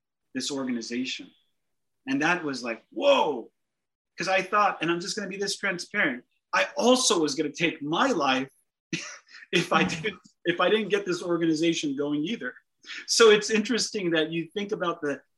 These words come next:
Speaker 1: opposite spectrum of somebody who's trying to start a movement or a, you know, create the space, and the person entering to the space also are on some level connected mentally, or in that same state of, like, "If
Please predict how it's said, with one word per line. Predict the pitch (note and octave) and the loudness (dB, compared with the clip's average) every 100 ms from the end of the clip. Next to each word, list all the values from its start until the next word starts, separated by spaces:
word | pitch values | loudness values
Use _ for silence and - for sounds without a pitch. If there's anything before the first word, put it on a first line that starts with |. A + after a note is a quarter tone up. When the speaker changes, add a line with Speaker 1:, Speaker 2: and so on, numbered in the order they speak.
| - | 2
Speaker 1:
opposite | F#3 F#3 F3 D3+ C3 | 2 2 -2 -4 -6
spectrum | - E3+ F3 - C3+ | -6 -6 -6 -4 -4
of | A#2+ - | -4 -6
somebody | F3 F3+ G3 | -8 -6 -6
who's | D#3+ D3+ | -6 -6
trying | - F3 E3 | -6 -2 0
to | C#3+ | 0
start | - - - E3 C3+ - _ _ _ _ _ _ - | -2 -4 -2 0 0 -6 _ _ _ _ _ _ -6
a | C#3+ | -2
movement | C#3+ E3+ F3 D#3+ E3 D#3 D3 | 2 2 2 0 2 2 -2
or | C3+ B2+ B2 - | -6 -6 -6 -10
a, | B2 _ _ _ | -16 _ _ _
you | D#3 | -2
know, | C3+ | -2
create | B2+ - D3+ E3+ D3+ | -4 -4 -2 -2 -4
the | |
space, | C3 - - F3 B2 - - - _ _ _ | -6 -6 -2 -2 -2 -2 -6 -8 _ _ _
and | C#3 | -6
the | C#3 | -6
person | - F#3 - D3 | -4 -2 -2 -2
entering | D3 E3+ F3 C#3 | -4 -2 -2 -4
to | A#2+ | -4
the | A#2+ | -8
space | - - - A#2 A2+ - | -8 -10 -8 -6 -6 -6
also | C#3+ E3+ - C#3 A#2 A2+ _ _ _ | -4 -2 -4 -4 -6 -10 _ _ _
are | C#3+ D3 | -2 0
on | C#3+ | 0
some | C3 - F3 D#3 | -2 -2 0 0
level | D3 E3+ C3+ A2+ - _ _ _ | 0 -2 -2 -4 -6 _ _ _
connected | D3+ C3+ D#3+ - A#2+ G2+ _ _ _ _ - | -2 0 0 -4 -10 -10 _ _ _ _ -4
mentally, | C#3 D3+ D#3+ D#3+ C3+ B2 | 0 0 -2 -4 -2 -2
or | C3+ C#3 | -4 -4
in | C3+ | -2
that | C#3 B3+ | -4 -2
same | - D#3 C#3 | -2 0 -2
state | C3 - D3+ C3 | -2 -2 -2 -4
of, | A#2+ | -6
like, | |
"If | A#2 | -12